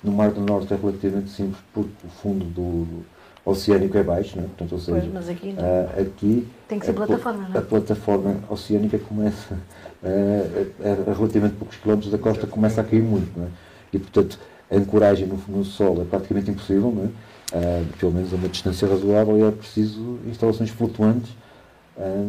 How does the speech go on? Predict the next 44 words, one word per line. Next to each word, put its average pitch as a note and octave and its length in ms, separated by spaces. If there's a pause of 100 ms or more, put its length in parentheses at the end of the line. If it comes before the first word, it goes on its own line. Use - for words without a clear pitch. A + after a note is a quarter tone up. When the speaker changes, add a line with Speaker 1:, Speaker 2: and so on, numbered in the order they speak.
Speaker 1:
que - 80
têm G#2 120
que - 60
ser G#2+ 140
ancoradas G#2 560
com G#2+ 160
sistemas G#2 360
de G#2+ 60
ancoragem G#2+ 540 (140)
típicos A2 380
de - 40
plataformas F#2+ 540
de - 60
petróleo, E2 380
por E2 80
exemplo. D#2 220 (160)
Speaker 3:
Pois. G#2 140 (400)
Speaker 1:
Ah, D2+ 280
e F#2 280
isso G2 160
são G2 100
sistemas G2+ 300
caros, - 280
não D#2 100 (220)
é? A2+ 40 (500)
E G2 60
depois F2+ 260
a F#2+ 60
energia G2 360
tem A2 160
que - 80
ser G#2+ 120
conduzida A2 640 (960)
Speaker 3:
Sim. - 120
Speaker 1:
para, G2 140
para G#2+ 140
a - 40
terra, A2 180
portanto, F#2+ 280
ou - 60
seja, D#2 180
obriga E2+ 280
a - 20
cabos F#2+ 320